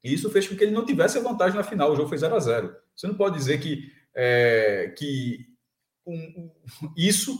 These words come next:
acabou o trabalho de Guto. Na final, a final da, da Copa do Nordeste ali é meio traumático, mas tinha vencido o primeiro, tinha vencido o primeiro jogo, tava invicto.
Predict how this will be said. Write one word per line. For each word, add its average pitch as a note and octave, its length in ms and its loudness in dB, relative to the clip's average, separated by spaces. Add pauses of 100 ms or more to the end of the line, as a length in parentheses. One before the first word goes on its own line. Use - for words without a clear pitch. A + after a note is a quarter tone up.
(200)
acabou D3 400 6
o F3+ 60 0
trabalho C3+ 340 4
de A#2 60 -2
Guto. F#2 340 -8 (280)
Na F#3 140 4
final, D3+ 760 2 (300)
a G#2+ 100 -2
final F3 580 2
da, B2 140 6
da B2+ 160 4
Copa D#3+ 220 0
do D3+ 40 -2
Nordeste C#3 400 2
ali C#3 220 2
é E4+ 220 0
meio F#3 180 4
traumático, D3 480 4
mas C#3 140 0
tinha G3 200 -4
vencido A#3 360 0
o - 20 -6
primeiro, G#3 340 4
tinha F3+ 160 -4
vencido G3 340 -2
o - 20 -8
primeiro G#3+ 240 2
jogo, B2+ 280 -2
tava G3 220 2
invicto. G3 720 -6